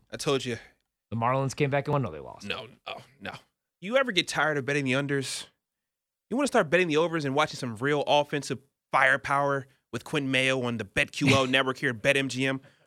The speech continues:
Speaker 1: Let me tell you something. I don't know if you guys
Speaker 2: You
Speaker 1: are
Speaker 2: got
Speaker 1: good
Speaker 2: one.
Speaker 1: at math, but one fourteen, one thirteen, if you add both those numbers together with four and a half seconds to go in the fourth quarter, that's two twenty-seven.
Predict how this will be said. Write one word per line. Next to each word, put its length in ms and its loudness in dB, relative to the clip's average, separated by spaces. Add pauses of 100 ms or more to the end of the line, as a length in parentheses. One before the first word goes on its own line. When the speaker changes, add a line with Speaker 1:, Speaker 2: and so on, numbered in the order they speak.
(120)
Speaker 1:
Let 120 -2
me 80 0
tell 160 -2
you 80 -2
something. 240 -4
I 20 2
don't 100 -2
know 60 -2
if 120 -6
you 60 -12
guys 140 0
Speaker 2:
You 60 0
Speaker 1:
are 100 8
Speaker 2:
got 80 10
Speaker 1:
good 100 4
Speaker 2:
one. 80 2
Speaker 1:
at 40 4
math, 240 2
but 100 -8
one 220 -2
fourteen, 420 -2
one 160 0
thirteen, 400 -2
if 60 -12
you 100 -2
add 160 0
both 180 2
those 160 -2
numbers 200 -2
together 220 -2
with 100 -16
four 240 0
and 80 2
a 40 2
half 220 0
seconds 420 -4 (300)
to 80 -6
go 380 -2 (260)
in 60 -6
the 60 -6
fourth 260 0
quarter, 280 2 (380)
that's 180 0
two 200 -2
twenty-seven. 580 -6